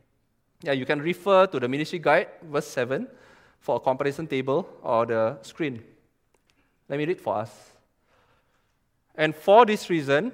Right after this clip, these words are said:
he is the mediator of a new covenant, so that, since a death has taken place for the redemption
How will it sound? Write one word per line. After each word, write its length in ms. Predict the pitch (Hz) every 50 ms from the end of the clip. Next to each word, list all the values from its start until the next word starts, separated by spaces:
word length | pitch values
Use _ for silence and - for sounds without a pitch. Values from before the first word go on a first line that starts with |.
| - - - _ _ _ _ _ _ _ _
he 260 | - - 202 220 220
is 120 | 220 226
the 120 | - 156 135
mediator 520 | 131 135 139 143 156 156 160 156 160 190
of 300 | 170 175 - 143 135 - 139
a 80 | 139
new 340 | 139 143 143 156 190 226 247
covenant, 560 | 233 - - 135 123 143 131 131 117 107 107 - - - _ _ _ _ _ _ _
so 300 | - - - 165 190 208
that, 560 | 170 117 110 127 - - - - - - _ _ _ _ _
since 400 | _ - - - 254 311 311 -
a 100 | - 139
death 320 | 135 127 143 156 165 165 -
has 220 | 131 117 113 -
taken 340 | - 160 156 - 196 180 185
place 420 | 180 - 185 175 170 170 170 -
for 180 | - - - 117
the 200 | 117 120 117 117
redemption 720 | 127 127 127 131 139 147 165 151 - - 160 156 165 -